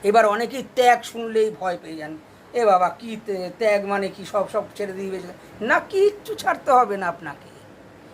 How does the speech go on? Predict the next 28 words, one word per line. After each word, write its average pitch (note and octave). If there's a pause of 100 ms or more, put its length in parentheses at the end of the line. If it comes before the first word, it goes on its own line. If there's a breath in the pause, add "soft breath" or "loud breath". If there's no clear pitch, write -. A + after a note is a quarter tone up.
(220)
কিচ্ছু F4+
ছাড়তে F#3
হবে -
না। - (2750)
আপনাকে G#3 (120)
ঘরদোরও F#3
ছেড়ে A3+
বেরিয়ে A3+
যেতে A#3+
হবে B3
না, B3+ (300 loud breath)
রাস্তায় G#3
রাস্তায় G#3+
ঘুরে F#3+
বেড়াতে A3+
হবে A#3+
না, B3
লোকের G3
দুয়ারে G3
দুয়ারে G#3+
গিয়ে G#3+
ভিক্ষা D#3+
পাততেও G#3+
হবে A3
না। C4 (1200)
সব F4 (140)
করবেন, C4+ (1500)
শুধু A#3+